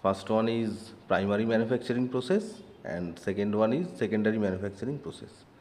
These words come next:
In primary manufacturing process, basically it provides basic shape and size, uh, like your casting, forming, forging.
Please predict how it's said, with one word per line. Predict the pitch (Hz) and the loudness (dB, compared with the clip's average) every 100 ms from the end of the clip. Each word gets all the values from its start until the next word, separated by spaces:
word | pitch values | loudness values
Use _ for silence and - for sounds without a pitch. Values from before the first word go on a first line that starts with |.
| - - - - - | -20 -20 -20 -16 -4
In | 113 | 0
primary | 113 123 147 208 | 4 6 8 8
manufacturing | 196 175 170 - 160 143 | 8 8 6 2 0 -2
process, | - 101 - 123 214 - - - - - - | -2 -2 2 0 0 -6 -18 -20 -20 -20 -2
basically | 101 101 123 127 131 | -2 0 0 0 0
it | 120 117 - | -2 -4 2
provides | 107 113 135 208 208 - - - - 92 | 6 8 8 8 4 -2 -12 -14 -4 2
basic | 104 - 180 | 2 2 -2
shape | - 107 113 | 2 2 2
and | 139 | 0
size, | - 87 80 80 - - - - - - - - | -2 -2 -2 -4 -12 -20 -20 -20 -20 -20 -20 -8
uh, | - 90 90 | -2 0 2
like | 90 101 101 | 2 2 2
your | 107 | 0
casting, | 98 95 95 - 104 101 - | 2 2 2 0 -2 -2 2
forming, | 95 95 98 101 92 | 2 4 2 2 0
forging. | 92 98 95 92 101 95 85 92 | 0 0 0 -2 -4 -2 -4 -10